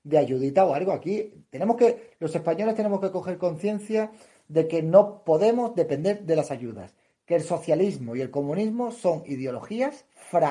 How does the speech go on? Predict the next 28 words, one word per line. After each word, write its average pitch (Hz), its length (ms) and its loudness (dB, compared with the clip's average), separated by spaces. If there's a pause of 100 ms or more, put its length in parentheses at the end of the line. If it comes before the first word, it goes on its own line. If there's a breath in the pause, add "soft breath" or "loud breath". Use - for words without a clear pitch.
fracasadas. 127 840 -2 (680)
Los 170 240 2
españoles 190 540 4
lo 175 140 6
que 156 80 -2
tenemos 220 360 0
que 202 140 2
exigir 190 840 -4
es 190 200 -2
que 151 120 -6
te-, 139 300 -8
nos 139 280 -4
den 240 320 2
oportunidad 147 800 4
de 214 120 2
trabajar, 135 520 -4
que 113 100 -14
podamos 180 380 -2
trabajar, 147 500 -2 (260 soft breath)
que 165 100 0
podamos 190 500 6
prosperar, 160 720 4 (260 soft breath)
que 175 120 2
nos 156 200 4
bajen 208 400 6
la 165 160 6
carga 233 340 6
fiscal. 180 800 2